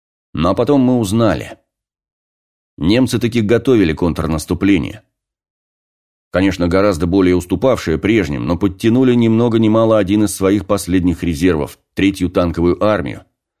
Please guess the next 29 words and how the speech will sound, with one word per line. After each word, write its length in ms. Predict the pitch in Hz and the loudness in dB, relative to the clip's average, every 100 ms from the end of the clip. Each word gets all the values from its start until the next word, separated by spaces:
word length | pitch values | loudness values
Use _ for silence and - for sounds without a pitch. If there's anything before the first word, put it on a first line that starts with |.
| _ - | _ -6
пусть 240 | 101 92 | -2 -2
к 80 | - | -4
тому 240 | 85 87 76 | -2 -2 0
времени 340 | 85 87 87 | 0 0 2
нами 240 | 87 78 | 0 0
и 60 | 78 | -2
пощипанную, 640 | 80 76 - 139 120 117 101 | -2 -4 0 0 2 2 2
но 140 | 87 | 0
всё 200 | - 120 | -2 -2
же 120 | 113 | -2
представлявшую 880 | 117 113 - 110 98 107 98 110 110 | -2 -4 -2 0 2 2 0 0 0
ещё 220 | 95 - | 0 -2
серьёзную 600 | 95 110 85 85 78 85 | -2 0 0 0 0 0
силу. 480 | 78 - 76 62 - _ _ _ _ _ _ _ _ _ _ | -2 -4 -6 -6 -12 _ _ _ _ _ _ _ _ _ _
И 80 | 76 | -6
после 360 | 76 104 92 95 | 0 0 2 0
взрыва 420 | 78 90 92 69 | 0 0 0 0
ратуши 580 | 95 127 92 - - - _ _ _ _ _ _ | 0 0 -2 -8 -10 -14 _ _ _ _ _ _
эти 280 | 87 101 110 | -2 0 2
танки 320 | 131 123 113 | 2 2 0
должны 360 | 107 104 98 117 | 2 0 0 0
были 200 | 113 107 | 2 2
пойти 360 | 104 101 110 | 0 0 -2
в 100 | 92 | -4
прорыв, 400 | - 95 113 - _ _ - | -2 0 0 -4 _ _ -4
лишённый 500 | 110 101 117 113 110 | -2 0 0 0 0
управления 500 | 98 98 104 101 95 | 0 2 2 4 4
нашей 340 | 101 95 90 | 2 0 -2
дивизии, 640 | 85 90 135 76 64 - | 0 2 2 0 -4 -10